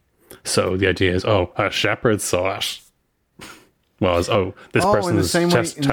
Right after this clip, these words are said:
Speaker 2: same way
Speaker 1: testimony.
Speaker 2: that they had the, the three kings, uh, to lend legitimacy to it. They had the, the shepherd to sort of say,
Speaker 1: Yeah.
Speaker 2: well,
Speaker 1: They're basically saying, "Oh, listen,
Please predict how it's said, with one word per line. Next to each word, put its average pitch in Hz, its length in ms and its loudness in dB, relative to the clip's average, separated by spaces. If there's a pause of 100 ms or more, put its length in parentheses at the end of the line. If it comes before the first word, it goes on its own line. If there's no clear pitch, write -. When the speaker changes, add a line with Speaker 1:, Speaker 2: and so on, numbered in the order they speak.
Speaker 2:
same 160 160 -8
way - 140 -2
Speaker 1:
testimony. 139 60 -4
Speaker 2:
that 139 120 -4
they 139 120 0
had 135 160 0
the, 120 340 2
the 120 80 0
three 127 260 0
kings, 123 680 0
uh, 104 500 -2
to - 120 -2
lend 107 240 -2
legitimacy 107 640 -2
to 87 200 -10
it. - 100 -10 (340)
They 101 120 -6
had 110 160 -6
the, 90 440 -6
the 101 80 -6
shepherd - 420 -2
to - 60 -4
sort 92 140 -4
of 98 60 -8
say, 101 100 4
Speaker 1:
Yeah. - 80 -4
Speaker 2:
well, 87 220 -18 (280)
Speaker 1:
They're 139 220 -2
basically 143 220 0
saying, 101 240 0
"Oh, 104 240 2
listen, 104 340 0